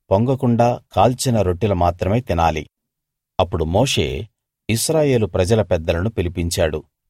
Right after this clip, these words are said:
వాళ్ళతో ఇలా చెప్పాడు, "మీరు మీ కుటుంబాల కోసం మందలో నుండి మేకపిల్లను గాని,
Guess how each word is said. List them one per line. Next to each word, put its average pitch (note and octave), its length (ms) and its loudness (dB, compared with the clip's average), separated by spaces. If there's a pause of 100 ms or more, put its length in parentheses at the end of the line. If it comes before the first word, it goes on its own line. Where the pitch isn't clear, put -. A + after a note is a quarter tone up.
(100)
వాళ్ళతో G#2+ 560 2 (120)
ఇలా F2+ 160 2
చెప్పాడు, F2 560 -2 (760)
"మీరు F#2+ 500 0 (280)
మీ G#2+ 160 2
కుటుంబాల C3 560 0
కోసం G2 500 -4 (640)
మందలో B2+ 480 2
నుండి A2+ 400 -2 (100)
మేకపిల్లను F#2+ 680 0
గాని, E2+ 400 0